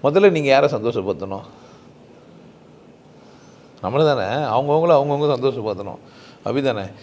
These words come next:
நிறைய பேர் என்னை தப்பா நினைச்சுக்கிறாங்க. மத்தவங்களுக்காக உதவுறதுக்காக வந்து சத்சங்கம் நடத்துறாரு, மத்தவங்களை சந்தோஷப்படுத்துறதுக்கு சத்சங்கம். சத்தியமா கிடையாது. வந்து உட்கார்ந்து நான் சந்தோஷமா இருக்கணும். புரியுதுங்களா?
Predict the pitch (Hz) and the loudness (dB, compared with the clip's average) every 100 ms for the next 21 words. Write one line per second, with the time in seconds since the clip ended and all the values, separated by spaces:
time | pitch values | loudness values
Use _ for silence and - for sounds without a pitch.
0 | - - - - - - 143 175 226 208 | -20 -20 -20 -20 -20 -6 -2 0 2 2
1 | 196 156 - 156 180 147 131 117 98 90 | 2 0 -2 -4 -6 -8 -8 -8 -8 -6
2 | 123 120 139 131 151 151 139 156 123 131 | -6 -4 -4 -2 2 2 4 2 0 0
3 | 135 135 123 - 110 139 120 107 110 101 | 2 0 -2 -6 -6 -8 -8 -6 -6 -6
4 | 95 107 101 - - - - - 117 135 | -6 -8 -10 -14 -18 -18 -8 -4 -2 0
5 | 127 139 135 151 147 131 113 117 120 113 | 0 0 0 0 2 0 -2 -2 -2 -4
6 | 104 110 - 117 117 - 156 135 160 139 | -4 -6 -2 -2 -2 -2 0 0 0 0
7 | 104 92 76 - - - - - - - | -2 -2 -6 -14 -20 -20 -20 -20 -16 -6
8 | 104 175 196 147 165 165 156 131 135 143 | -4 4 4 6 4 2 0 0 0 -2
9 | 143 147 123 98 95 233 - - - - | -2 -2 -2 -2 -10 -16 -16 -16 -16 -16
10 | - - - - - 143 156 101 87 82 | -16 -16 -18 -14 -6 0 0 -2 -8 -4
11 | 104 123 101 | 0 0 0